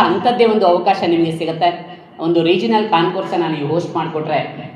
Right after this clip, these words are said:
ಅದೇ ರೀತಿ ನಮ್ಮ ಈ ಎರಡು ಏರಿಯಾಗಳು ನಿಮಗೆ ಸಿಗುತ್ತೆ. ಆ, ನಮ್ಮ ಕರ್ನಾಟಕದ ಎರಡು ಏರಿಯಾಗಳು ನಮ್ಮ ಇದಕ್ಕೆ, ಆ, ಸಿಗುತ್ತೆ. ನಾವು ಬೆಂಗಳೂರಿನಲ್ಲಿ ನಮ್ಮ ಮಾತೃ ಘಟಕ ವಿಜಯಪುರದಿಂದ ನ್ಯಾಷನಲ್ ಕಾನ್ಕೋರ್ಸನ್ನು ಹೋಸ್ಟ್ ಮಾಡಬೇಕು ಅಂತ ಹೇಳಿ ಬಿಡ್ಡನ್ನು ಮಾಡಿದ್ದೇವೆ.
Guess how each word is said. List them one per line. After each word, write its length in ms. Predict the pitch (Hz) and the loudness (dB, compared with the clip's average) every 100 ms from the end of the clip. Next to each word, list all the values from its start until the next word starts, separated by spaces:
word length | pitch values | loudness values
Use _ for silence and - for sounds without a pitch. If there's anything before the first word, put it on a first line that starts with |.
| 143 | 0
ಅದೇ 300 | 151 202 226 | 2 4 4
ರೀತಿ 260 | 220 202 | 2 2
ನಮ್ಮ 440 | 175 175 147 - 156 | 2 2 2 -2 -2
ಈ 40 | 160 156 | 0 2
ಎರಡು 560 | 214 254 226 - - 160 | 4 4 4 2 0 2
ಏರಿಯಾಗಳು 520 | 202 220 196 185 180 | 4 6 6 6 2
ನಿಮಗೆ 240 | 170 160 | 2 0
ಸಿಗುತ್ತೆ. 540 | 156 156 151 165 165 165 | -2 -4 -2 -4 -4 -2
ಆ, 220 | 160 151 | 0 0
ನಮ್ಮ 380 | 156 165 160 156 | 0 0 -2 -2
ಕರ್ನಾಟಕದ 440 | 160 190 202 185 | 0 2 2 2
ಎರಡು 280 | 175 160 175 | 2 2 4
ಏರಿಯಾಗಳು 760 | 170 170 170 165 156 117 - - - | 4 4 2 2 -2 -2 -6 -12 -10
ನಮ್ಮ 200 | 151 160 160 | -4 -2 -2
ಇದಕ್ಕೆ, 640 | 151 165 165 160 - - | -2 -4 -2 -2 -4 -4
ಆ, 220 | 139 135 | -2 -2
ಸಿಗುತ್ತೆ. 680 | 127 160 170 196 214 - - 160 | -4 -4 -2 -2 -4 -10 -8 2
ನಾವು 400 | 170 233 214 170 | 4 6 4 4
ಬೆಂಗಳೂರಿನಲ್ಲಿ 1120 | 175 226 240 240 226 208 202 165 - - - 151 | 2 4 4 4 4 2 4 0 0 -8 -8 0
ನಮ್ಮ 240 | 202 240 | 2 2
ಮಾತೃ 340 | 202 185 226 | 4 2 2
ಘಟಕ 240 | 196 175 175 | 0 2 2
ವಿಜಯಪುರದಿಂದ 720 | 160 160 226 240 208 170 160 156 180 - - - - | 2 4 4 4 4 2 2 4 4 2 -8 -12 -8
ನ್ಯಾಷನಲ್ 400 | 143 196 233 262 | 2 2 2 0
ಕಾನ್ಕೋರ್ಸನ್ನು 640 | 226 190 196 202 202 196 185 | 4 4 4 0 -2 -2 0
ಹೋಸ್ಟ್ 320 | 196 208 196 | 0 -2 0
ಮಾಡಬೇಕು 400 | 180 175 175 175 | 0 2 0 -2
ಅಂತ 120 | 165 | -2
ಹೇಳಿ 180 | 165 165 | 0 0
ಬಿಡ್ಡನ್ನು 300 | 151 165 165 | 0 0 2
ಮಾಡಿದ್ದೇವೆ. 420 | 143 127 113 104 | 0 -2 -6 -8